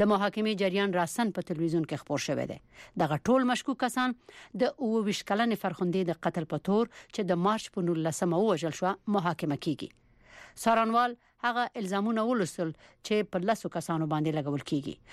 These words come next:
په دې تورنو، په دې تورونو کې قتل، حملې او حملې ته د نورو د هڅولو تور هم شامل دی. پولیسان په بې غورۍ،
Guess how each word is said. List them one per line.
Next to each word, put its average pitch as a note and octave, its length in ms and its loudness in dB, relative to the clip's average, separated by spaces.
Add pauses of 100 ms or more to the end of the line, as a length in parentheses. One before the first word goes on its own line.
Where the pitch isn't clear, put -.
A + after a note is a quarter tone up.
(200)
په A3 140 2
دې B3+ 160 2
تورنو، A3 380 0 (680)
په B3+ 120 2
دې D4+ 160 2
تورونو B3+ 360 2
کې D3+ 120 -4 (340)
قتل، A3+ 260 0 (240)
حملې F3+ 320 2 (460)
او F#3 160 4
حملې F#3 320 0
ته G3 60 2 (180)
د E3+ 180 0
نورو C4 300 2 (220)
د D#3+ 100 -2
هڅولو F#3 440 -2 (340)
تور G#3+ 200 2
هم D#3 200 -2
شامل C3 280 -4
دی. - 80 -18 (920)
پولیسان A#3+ 500 2
په A3+ 100 -2
بې G3+ 160 2
غورۍ، F#3+ 320 2